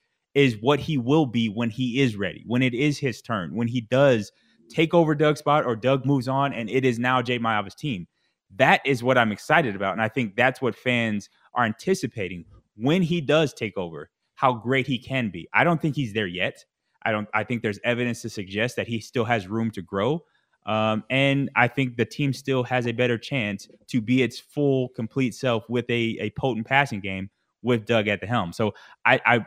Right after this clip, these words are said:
I would urge fans, I love the excitement. I love the conversation. But my, my insight from watching the team and my observation is Doug still is the starter. And Maiava has to wait his turn. And maybe it does happen later this year. Maybe Doug comes back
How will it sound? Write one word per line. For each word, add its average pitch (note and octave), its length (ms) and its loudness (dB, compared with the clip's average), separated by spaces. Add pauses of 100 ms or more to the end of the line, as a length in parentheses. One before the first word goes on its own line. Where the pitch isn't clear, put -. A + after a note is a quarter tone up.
I A2 80 6
would A#2+ 180 2
urge C#3 280 6
fans, G2+ 200 -4
I G#2+ 120 6
love C3+ 420 6
the C3+ 80 4
excitement. G2+ 560 -2
I G#2 80 0
love C#3 260 2
the C#3 100 0
conversation. A2 800 -4 (340)
But A#2 220 4
my, A#2+ 420 6
my C3 360 4
insight A#2+ 640 -2
from A2 160 -6
watching B2 360 0
the A2+ 80 -2
team A2 320 -4
and G2+ 80 -4
my A2+ 160 2
observation A2 500 -2
is F#2 240 -10 (340)
Doug A#2 300 2
still G#2+ 800 -2
is A2+ 240 -4
the G#2 80 -6
starter. F#2 420 -8 (400)
And G#2 240 -2
Maiava A2 460 4
has G#2+ 460 0 (100)
to A#2 140 -4
wait G#2 280 -2
his G#2 200 -10
turn. F2+ 360 -6
And F#2+ 300 -6
maybe B2+ 420 2
it C3+ 120 0
does D3+ 180 4
happen A#2+ 300 0
later G#2 200 -2
this F#2 220 -8
year. F2+ 100 -8
Maybe G#2 220 -6
Doug C3 260 -2
comes C#3 200 -4
back C3 320 0